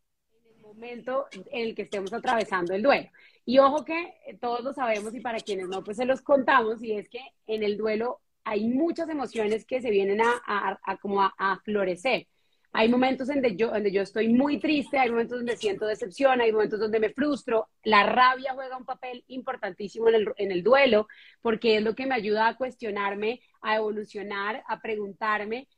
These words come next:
y a crear defensas para futuras ocasiones que se presente esa situación, aunque a veces no sean las defensas que queremos, pero pasa.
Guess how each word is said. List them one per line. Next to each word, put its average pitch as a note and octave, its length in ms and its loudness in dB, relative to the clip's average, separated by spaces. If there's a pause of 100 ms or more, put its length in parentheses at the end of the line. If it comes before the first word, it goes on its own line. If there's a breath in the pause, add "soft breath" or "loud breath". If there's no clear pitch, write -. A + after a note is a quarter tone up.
(120)
y A3 120 -6
a A3 140 0
crear G3+ 360 -4
defensas A3+ 800 -4
para G#3 200 -10
futuras G3 400 -6
ocasiones G#3 640 -4 (240)
que A3+ 140 -4
se G#3 100 0
presente F#3+ 520 -2
esa A3 180 -2
situación, G3+ 600 -2
aunque A3 200 2
a F#3+ 40 2
veces F3+ 180 0
no G3+ 100 2
sean G#3 160 2
las A3+ 120 4
defensas F#3 380 -2
que A3 120 0
queremos, A3+ 420 8
pero G#3 220 0
pasa. G#3 400 4